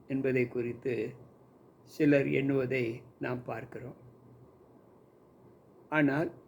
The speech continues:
இந்த எண்ணங்கள் ஈடேறுவதற்கு நாம் செய்ய வேண்டிய கடமை என்ன என்பதை நாம்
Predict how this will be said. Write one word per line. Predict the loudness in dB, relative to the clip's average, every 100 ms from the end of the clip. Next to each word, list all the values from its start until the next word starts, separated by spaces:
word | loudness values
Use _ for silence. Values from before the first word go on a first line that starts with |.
| -6
இந்த | 2 4
எண்ணங்கள் | 4 4 4 4 6 6 4 -2 -12 -20 _ 2
ஈடேறுவதற்கு | 6 8 8 6 2 0 -2 -2 0 -4 -12 -20 -20 -20 -20 -20 -20 -20 -20 -20 -20 _ -20 -20 -20 -20 -20 -20 -20 -8
நாம் | -2 0 0
செய்ய | 2 6 8
வேண்டிய | 6 4 0 -2
கடமை | -2 -4 -4 -2
என்ன | -4 -4 -6 -8 -14 -20 -20 -20 -20 -20 -20 -20 -20 -20 -20 -20 -20 -20 -20 -8
என்பதை | -4 -2 0 0 0
நாம் | 0 -4 -6